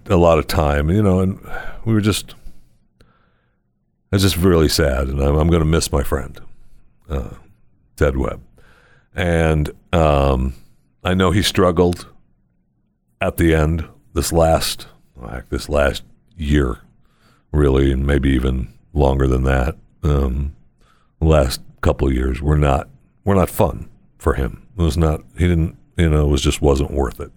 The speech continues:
And that's why they made a big deal about him stopping dialysis, but he was struggling with other problems as well. And it all caught up with him. You know, he had heart attacks and diabetes and dementia.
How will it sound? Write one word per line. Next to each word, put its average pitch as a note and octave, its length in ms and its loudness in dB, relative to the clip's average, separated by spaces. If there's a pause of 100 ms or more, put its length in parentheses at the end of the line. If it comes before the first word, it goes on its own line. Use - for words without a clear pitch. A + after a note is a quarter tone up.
(360)
And F#2+ 100 2
that's G#2 160 0
why G2 300 6
they F2 320 4
made F2+ 180 4
a E2 40 -2
big E2 180 2
deal F2+ 180 4
about D#2+ 180 2
him D#2 140 0
stopping D2+ 640 0
dialysis, F#2+ 880 2 (440)
but G#2 120 2
he G#2 100 2
was F#2 120 0
struggling F2+ 540 0
with D#2+ 340 -2 (300)
other D2+ 380 2 (400)
problems C#2 500 2
as C#2+ 240 -2
well. B1 360 -2 (440)
And G#2 180 0
it A2 80 4
all A#2+ 160 6
caught C3 300 2
up A#2 160 0
with E2 160 0
him. - 180 -8 (100)
You F2 120 -2
know, F#2+ 80 2
he F#2 100 2
had E2+ 120 2
heart A#2+ 260 -2
attacks E2 500 -6
and F#2 140 -20
diabetes F#2+ 920 -2
and - 180 -20
dementia. G2 840 -4